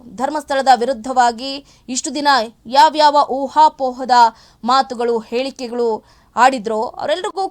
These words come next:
ಕೂಡ ತಕ್ಕ ಪಾಠ ಆಗ್ಲಿ. ಮಂಜುನಾಥ ಇವತ್ತಿಗೂ ಕೂಡ ಸತ್ಯವನ್ನ ಕಾಯ್ತಾ ಇದ್ದಾನೆ. ಸತ್ಯ ಅಸತ್ಯತೆ ಏನು ಅನ್ನೋದು ಹೊರ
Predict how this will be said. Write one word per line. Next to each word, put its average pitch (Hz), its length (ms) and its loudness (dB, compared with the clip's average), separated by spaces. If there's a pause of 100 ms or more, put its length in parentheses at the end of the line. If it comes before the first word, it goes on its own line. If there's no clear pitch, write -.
ಕೂಡ 330 120 -2 (160)
ತಕ್ಕ 277 160 -4 (120)
ಪಾಠ 254 220 2 (240)
ಆಗ್ಲಿ. 220 380 -6 (520)
ಮಂಜುನಾಥ 262 540 -2 (640)
ಇವತ್ತಿಗೂ 359 460 -4 (140)
ಕೂಡ 302 140 -4 (360)
ಸತ್ಯವನ್ನ 269 440 -6 (180)
ಕಾಯ್ತಾ 240 400 0
ಇದ್ದಾನೆ. 226 300 -4 (120)
ಸತ್ಯ 254 380 -2
ಅಸತ್ಯತೆ 240 420 -10 (120)
ಏನು 262 180 -6
ಅನ್ನೋದು 240 300 -4 (380)
ಹೊರ 392 140 8